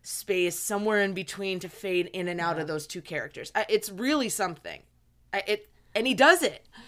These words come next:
Speaker 1: He fucking
Speaker 2: Yeah.
Speaker 1: does it. He did it.
Speaker 2: <sighs> I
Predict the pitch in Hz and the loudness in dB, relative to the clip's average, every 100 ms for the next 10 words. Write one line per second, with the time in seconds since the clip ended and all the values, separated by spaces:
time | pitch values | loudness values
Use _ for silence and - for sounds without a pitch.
0 | - - 277 - 339 330 311 - 311 277 | -18 -6 -4 0 0 2 4 6 4 2
1 | 226 165 269 320 262 262 - - - - | -4 -4 -2 2 0 0 -8 -20 -20 -20
2 | - - - - - _ _ _ _ _ | -20 -20 -20 -20 -20 _ _ _ _ _
3 | _ - - - - - 180 | _ -14 -10 -10 -6 -2 0